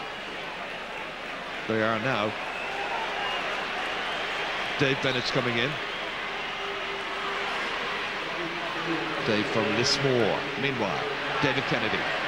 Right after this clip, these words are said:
outside here to Eamon Corcoran. Inside towards John Carroll, the big man at full forward there, but it's won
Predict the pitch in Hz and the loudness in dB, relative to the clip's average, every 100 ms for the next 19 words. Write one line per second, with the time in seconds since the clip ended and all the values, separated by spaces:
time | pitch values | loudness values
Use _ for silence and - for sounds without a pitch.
0 | - 127 123 - 123 110 127 110 - 123 | 0 2 2 4 4 4 4 4 4 4
1 | 127 135 127 151 127 117 87 - - - | 4 4 4 4 4 4 2 0 -2 -2
2 | - - - - - - - - - - | -2 -2 -2 -2 -2 -2 -2 -2 -2 -2
3 | - - - - - - - 135 - 143 | -2 -2 -2 -2 0 0 2 2 4 4
4 | 135 - 131 - - 131 135 - 131 135 | 4 4 4 4 4 4 4 2 4 4
5 | 131 135 135 143 139 - - - 131 127 | 4 4 4 4 2 2 -2 0 2 2
6 | 127 120 113 - - 127 123 110 107 - | 2 2 0 2 4 6 8 6 6 6
7 | - - - - - - 156 139 131 123 | 6 6 6 6 6 6 6 6 6 6
8 | 135 131 123 127 117 139 151 | 4 4 4 4 4 4 4